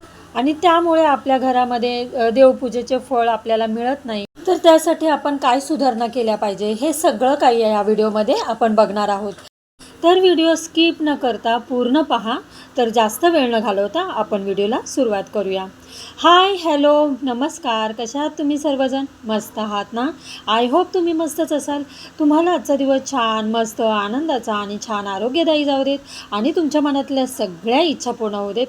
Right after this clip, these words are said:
हीच मी ईश्वरी चरणी प्रार्थना करते आणि आपल्या व्हिडिओला सुरुवात करते. तर सर्वात आधी देवपूजा करताना आधी वाहिलेली सगळी फुलं आहेत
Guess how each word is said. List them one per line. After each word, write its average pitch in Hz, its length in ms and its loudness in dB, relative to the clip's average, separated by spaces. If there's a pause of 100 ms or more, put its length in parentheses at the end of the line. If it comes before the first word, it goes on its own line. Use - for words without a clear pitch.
हीच 226 220 -4
मी 214 140 -2
ईश्वरी 208 320 -6
चरणी 214 280 -4
प्रार्थना 226 460 -4
करते 269 360 -6 (240)
आणि 214 180 0
आपल्या 214 300 -4
व्हिडिओला 220 360 -2 (180)
सुरुवात 349 400 0
करते. 277 420 -4
तर 359 60 -2
सर्वात 294 560 2
आधी 233 340 0
देवपूजा 226 500 0
करताना 220 640 -4 (360)
आधी 226 260 4
वाहिलेली 254 540 4
सगळी 233 360 -2
फुलं 262 380 4
आहेत 214 260 -2